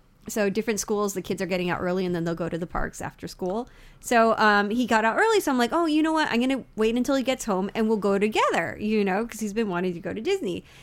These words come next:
And then he's like, "Mommy, I wanna go see Thor." And I'm like, "Yeah, I don't mind seeing Thor again." And I'm like, "Oh, but we're meeting my friend." And he's like, "I wanna go see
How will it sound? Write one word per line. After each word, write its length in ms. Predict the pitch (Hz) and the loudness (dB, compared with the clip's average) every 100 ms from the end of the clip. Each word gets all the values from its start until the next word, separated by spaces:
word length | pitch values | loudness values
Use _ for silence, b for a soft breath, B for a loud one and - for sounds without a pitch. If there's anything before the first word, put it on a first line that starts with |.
| B - | B -2
And 220 | 285 294 | 0 2
then 380 | 302 302 302 302 | 2 4 4 4
he's 240 | 294 262 | 4 2
like, 320 | 269 262 262 | 0 0 0
"Mommy, 600 | 440 698 719 587 494 285 - b b b _ _ - - | 2 4 4 4 2 2 -2 b b b _ _ -20 -6
I 40 | 339 | 0
wanna 340 | 539 587 539 | 2 2 2
go 140 | 480 480 | 4 4
see 200 | 440 403 | 4 2
Thor." 460 | 494 554 392 214 - | 4 4 4 2 -2
And 100 | 233 | -2
I'm 100 | 233 | -2
like, 160 | 220 | -2
"Yeah, 140 | 285 403 | -2 -2
I 140 | 277 | -2
don't 160 | 311 466 | -4 -2
mind 120 | 370 | -4
seeing 160 | - 185 | -4 -6
Thor 140 | 175 165 | -6 -8
again." 260 | 185 185 | -6 -8
And 100 | - | -6
I'm 60 | 240 | -8
like, 140 | 247 | -6
"Oh, 140 | 349 381 | -6 -4
but 200 | 349 - | -6 -8
we're 140 | 285 | -6
meeting 260 | 269 269 311 | -4 -4 -4
my 120 | 349 | -6
friend." 160 | 370 466 | -6 -4
And 80 | |
he's 120 | 311 294 | -2 -2
like, 140 | 302 | -4
"I 60 | - | -2
wanna 160 | 466 508 | -2 -2
go 80 | |
see 160 | 508 480 | 2 2